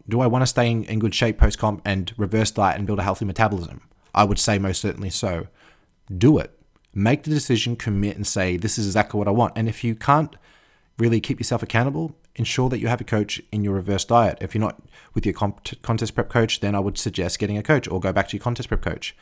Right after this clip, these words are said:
Reverse diet, keep yourself accountable, be honest with your coach, and hel-, let them help you. I, I think that's probably the most important thing. So next question here is thoughts on all the deaths in the bodybuilding industry lately. Yeah, it's,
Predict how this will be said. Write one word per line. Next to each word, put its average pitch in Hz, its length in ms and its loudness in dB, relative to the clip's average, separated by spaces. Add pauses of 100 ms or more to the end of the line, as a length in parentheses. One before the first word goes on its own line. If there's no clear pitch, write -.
(320)
Reverse 117 360 2
diet, 101 300 2
keep 117 140 -8
yourself 120 220 -4
accountable, 101 380 0
be 120 160 0
honest 110 300 0
with - 100 -2
your 131 80 -2
coach, 95 400 -2 (420)
and 101 340 0 (240)
hel-, - 260 0
let 117 160 0
them 143 120 2
help 143 240 -2
you. - 220 -8 (140)
I, 101 120 -2
I - 80 -4
think 113 160 -6
that's 107 140 -4
probably - 180 2
the 98 60 -4
most 98 200 -2
important 92 320 -6
thing. 82 180 -6 (1080)
So 107 760 4 (280)
next 117 260 -2
question 135 320 2
here 110 140 0
is 104 140 0
thoughts 120 260 -2
on - 80 -2
all 101 200 -2
the 95 60 -2
deaths 95 300 0
in 104 140 -4
the 95 100 -2
bodybuilding 107 460 0
industry 120 300 -2
lately. 117 540 0
Yeah, 85 240 -2
it's, - 360 -8